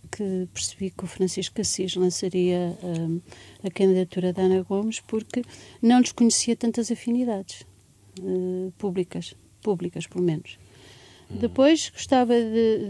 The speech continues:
Speaker 1: de dizer que, eh, a própria Ana Gomes, e até no sentido daquilo que o Nuno Botelho acabou de enunciar, eh, que teve uma carreira, eh, e tem uma carreira brilhante, quer como diplomata, quer com, como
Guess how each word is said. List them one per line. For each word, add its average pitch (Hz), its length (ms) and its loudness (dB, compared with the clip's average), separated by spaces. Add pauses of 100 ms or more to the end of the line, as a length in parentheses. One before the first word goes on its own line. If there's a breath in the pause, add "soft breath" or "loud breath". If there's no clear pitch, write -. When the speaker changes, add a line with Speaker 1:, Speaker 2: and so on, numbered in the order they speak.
(140)
Speaker 1:
de - 20 -2
dizer 214 460 0
que, 240 320 2
eh, 214 580 2
a 240 80 4
própria 226 420 6
Ana 214 180 2
Gomes, 214 580 2 (760 loud breath)
e 233 180 6
até 214 220 2
no 196 120 0
sentido 190 580 -6
daquilo 196 360 -8
que - 60 -8
o 202 40 -4
Nuno 190 200 0
Botelho 180 300 -6
acabou 180 920 -8
de 190 80 -8 (240)
enunciar, 185 680 0 (480 loud breath)
eh, 226 600 2
que 214 140 -8
teve 214 220 2
uma 185 100 6
carreira, 170 580 -2
eh, 170 340 -6
e 180 40 -4
tem 240 300 2
uma 151 160 0
carreira 156 300 -6
brilhante, 214 540 0 (120)
quer 175 160 -4
como 185 180 -4
diplomata, 180 640 -2
quer 156 300 -4
com, 175 400 -4
como 170 480 -2